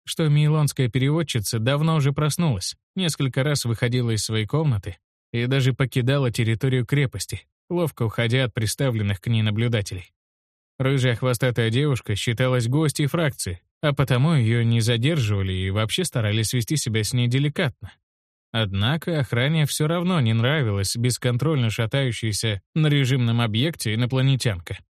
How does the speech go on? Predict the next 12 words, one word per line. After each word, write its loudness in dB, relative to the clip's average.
А 0
потому 0
мне 2
предложили 2
присмотреть 0
за 0
своей -2
спутницей -2
и -2
впредь, -4
по 2
возможности, 0